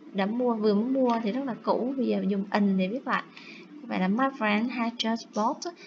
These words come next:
an old guitar." Now number five, "She needs to travel to Kyoto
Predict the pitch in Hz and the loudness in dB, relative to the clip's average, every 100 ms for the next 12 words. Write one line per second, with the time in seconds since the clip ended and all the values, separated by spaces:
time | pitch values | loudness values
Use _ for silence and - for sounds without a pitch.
0 | - - 240 233 233 208 214 214 208 214 | -12 0 2 2 0 -2 2 2 2 4
1 | 240 240 247 190 160 - - - - - | 4 4 2 -4 -6 -14 -20 -20 -20 -20
2 | - _ - _ _ - - - - - | -20 _ -20 _ _ -20 -20 -20 -20 -4
3 | 247 262 247 - 202 180 196 262 294 - | 0 2 0 0 0 2 2 0 -6 -10
4 | - - - - - 247 254 294 - 226 | -18 -18 -12 0 4 6 6 4 2 0
5 | 226 254 254 254 247 240 247 247 233 233 | 0 2 4 6 4 2 2 4 6 6
6 | 233 240 240 - - - 247 240 240 240 | 4 2 -4 -14 -14 6 10 10 8 6